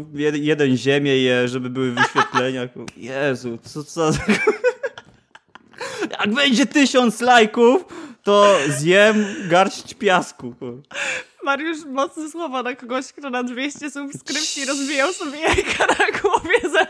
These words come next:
Speaker 2: mną. I to nawet nie było twoje dwieście subskrypcji, tylko
Speaker 1: Kurwa.
Speaker 2: moje.
Speaker 1: To było, Justyna, dziesięć lat temu. Dziesięć lat temu
Speaker 2: <laughs>
Speaker 1: internet inaczej wyglądał. Teraz
Speaker 2: O,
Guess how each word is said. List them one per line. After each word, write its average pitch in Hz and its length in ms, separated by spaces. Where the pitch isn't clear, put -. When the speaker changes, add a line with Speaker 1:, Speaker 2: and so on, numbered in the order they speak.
Speaker 2:
mną. 339 300
I 349 140
to - 240
nawet - 480
nie 392 60
było 392 300
twoje 349 360
dwieście 311 380
subskrypcji, 359 640
tylko 339 260
Speaker 1:
Kurwa. 320 200
Speaker 2:
moje. - 160
Speaker 1:
To 170 120
było, 190 400
Justyna, 202 440
dziesięć 247 440
lat - 380
temu. 180 300
Dziesięć 190 320
lat 196 260
temu 180 420
Speaker 2:
<laughs> 180 120
Speaker 1:
internet 180 500
inaczej 175 400
wyglądał. 156 680
Teraz 156 500
Speaker 2:
O, 403 500